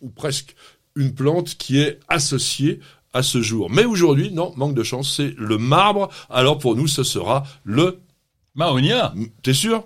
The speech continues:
Speaker 2: Ah bah certain, oui,
Speaker 1: Voilà.
Speaker 2: oui. Du coup, <laughs> du coup, j'avais un doute. Qu'est-ce qui me parle du marbre ?
Speaker 1: Alors pourquoi le Mahonia ? Bien parce que c'est une plante qui a la floraison hivernale, et ça c'est quand même très, très, très bien pour nous. C'est rare, hein, quand même, des choses qui fleurissent en,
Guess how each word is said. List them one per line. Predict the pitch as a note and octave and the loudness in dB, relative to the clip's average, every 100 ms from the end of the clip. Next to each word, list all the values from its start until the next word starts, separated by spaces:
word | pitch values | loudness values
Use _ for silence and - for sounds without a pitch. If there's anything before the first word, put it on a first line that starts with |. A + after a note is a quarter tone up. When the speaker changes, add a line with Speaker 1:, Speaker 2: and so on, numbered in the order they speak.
| - | -6
Speaker 2:
Ah | |
bah | G2 A2+ | -4 -2
certain, | - C#3 - B3 B3+ | -2 -2 -2 0 2
oui, | E3+ A#3+ | 2 2
Speaker 1:
Voilà. | B3+ C#4 | 2 2
Speaker 2:
oui. | G#3+ | 2
Du | D3 | 0
coup, | - - - | 0 -2 -4
<laughs> | - C#3 | 0 0
du | F3+ | 2
coup, | C#3 C#4 | 2 2
j'avais | G#3 F#3 | 0 2
un | E3 | 2
doute. | D#3 D#3+ | 2 2
Qu'est-ce | D#3+ C#3+ | 0 -2
qui | G3 | -2
me | G#3+ | -2
parle | A3+ A3+ | -2 -2
du | |
marbre ? | A3+ F3+ A#2+ A#2+ B2+ | -2 -2 0 -2 -2
Speaker 1:
Alors | - B2 | 0 0
pourquoi | E3 D3+ E3+ | 2 4 4
le | D3 | 6
Mahonia ? | C3 C3 D#3 F3 | 4 6 6 6
Bien | B2+ | 4
parce | B2 - | 0 -2
que | C3 | -2
c'est | E3 F#3+ | 2 0
une | B2+ A#2 | 0 -2
plante | A#2+ C3+ | 0 0
qui | - - A#2+ | -4 -2 2
a | B2 G#2+ - _ _ _ _ _ _ _ _ _ _ | 4 2 -4 _ _ _ _ _ _ _ _ _ _
la | G#2 G#2+ | -4 -4
floraison | - A#2 A2+ G#2+ A#2 - _ _ _ _ _ _ _ - | 0 2 2 2 -2 -6 _ _ _ _ _ _ _ -4
hivernale, | E3+ C3 C#3 F#3 D3+ G#2 | -2 0 0 -2 -4 -6
et | |
ça | F#2+ - | -10 -8
c'est | - | -10
quand | F#2+ G#2+ | -8 -8
même | A2 F#2 | -8 -12
très, | - C#3 | -6 -6
très, | - G2+ | -6 -12
très | - G2 | -12 -10
bien | G2+ A2+ | -8 -10
pour | G2 F#2+ | -8 -4
nous. | D3+ G3+ - - | -4 -6 -12 -20
C'est | - F#2 | -12 -8
rare, | F#3 G#3 | -8 -6
hein, | C3+ | -6
quand | B2+ | -6
même, | G#2+ G#2+ | -8 -8
des | F#2+ | -10
choses | - G#2+ | -10 -12
qui | F#2 | -12
fleurissent | - F#2 F#2 | -12 -10 -10
en, | F2+ | -10